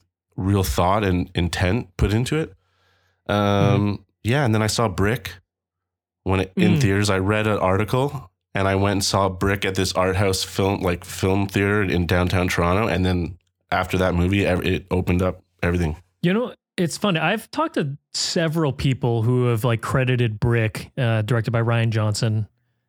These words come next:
Speaker 2: um, as, like, their intro into, like, indie movies and stuff like that. That's a funny thread. I've met a lot of people
Speaker 1: It's, it's
Speaker 2: who,
Speaker 1: so
Speaker 2: who
Speaker 1: weird.
Speaker 2: felt
Speaker 1: I
Speaker 2: that
Speaker 1: can
Speaker 2: way.
Speaker 1: like, remember the moment. I went to this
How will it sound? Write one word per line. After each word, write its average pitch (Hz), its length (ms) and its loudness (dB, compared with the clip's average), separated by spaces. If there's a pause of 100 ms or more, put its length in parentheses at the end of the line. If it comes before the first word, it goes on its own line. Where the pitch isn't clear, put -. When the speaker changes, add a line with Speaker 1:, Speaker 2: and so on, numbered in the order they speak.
(180)
Speaker 2:
um, 107 500 0 (140)
as, 135 180 2
like, 135 180 0
their 143 220 0
intro 139 840 0
into, 127 580 0
like, 113 280 0
indie 123 320 2
movies 113 340 2
and 110 80 0
stuff - 220 -2
like 107 120 -2
that. 107 120 0
That's 110 180 -2
a 135 80 0
funny 127 240 0
thread. 110 320 0
I've 107 200 0 (440)
met 131 180 2
a 135 40 2
lot 120 180 2
of 110 60 -4
people 110 440 -2
Speaker 1:
It's, - 280 -4 (100)
it's 131 80 -2
Speaker 2:
who, 120 60 0
Speaker 1:
so 131 280 2
Speaker 2:
who 123 60 0
Speaker 1:
weird. 131 220 4
Speaker 2:
felt 98 100 4
Speaker 1:
I - 20 2
Speaker 2:
that 117 80 0
Speaker 1:
can 147 100 2
Speaker 2:
way. 165 120 2
Speaker 1:
like, 165 100 -8
remember 117 400 2
the 110 140 0
moment. 104 400 2
I 98 80 2
went 107 220 2
to 127 80 0
this 107 440 -2